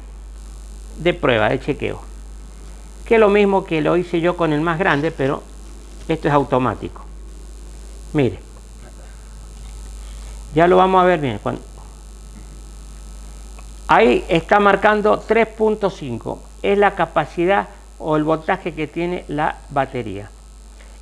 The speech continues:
Esta no la medimos porque es la que alimenta el sistema, solamente está, está leyendo esta batería. Tiene tres punto cinco. Cuando, y acá dice start, está stop. Y no habla de ningún tiempo de nada. Yo cuando lo activo al aparato,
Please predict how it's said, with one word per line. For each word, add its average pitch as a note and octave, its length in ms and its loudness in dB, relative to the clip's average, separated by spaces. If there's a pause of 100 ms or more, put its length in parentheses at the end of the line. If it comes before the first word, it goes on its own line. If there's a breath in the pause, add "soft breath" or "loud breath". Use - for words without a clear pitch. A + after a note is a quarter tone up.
(100)
Esta F#3+ 300 0
no G3+ 140 4
la G#3 100 4
medimos G3 400 2
porque E3 300 -2
es D#3 80 -2
la E3 280 0
que D#3 100 -4
alimenta E3+ 440 -2
el D#3+ 80 -4
sistema, D3+ 480 -4 (400 soft breath)
solamente F3+ 480 2
está, F3+ 240 -2 (100)
está D#3+ 260 -2
leyendo F3 560 -2
esta B2+ 300 -4
batería. G#2+ 480 -6 (680 loud breath)
Tiene F#3+ 200 4
tres F#3+ 200 2
punto F3+ 320 0
cinco. G#2 360 -4 (880 loud breath)
Cuando, D#3 480 6 (140)
y C#3+ 60 4
acá G3+ 220 6
dice G#3+ 380 2 (240)
start, B2+ 340 4 (360)
está D3 300 2
stop. - 520 2 (1300 soft breath)
Y F#3 120 4
no G#3 180 6
habla G#3 280 8
de F3+ 100 6
ningún F3+ 400 4
tiempo G3 360 2
de E3 60 2
nada. A2+ 260 0
Yo F3+ 180 0
cuando F3+ 320 2
lo E3+ 100 6
activo G#3 320 2
al G3+ 80 4
aparato, F#3+ 480 0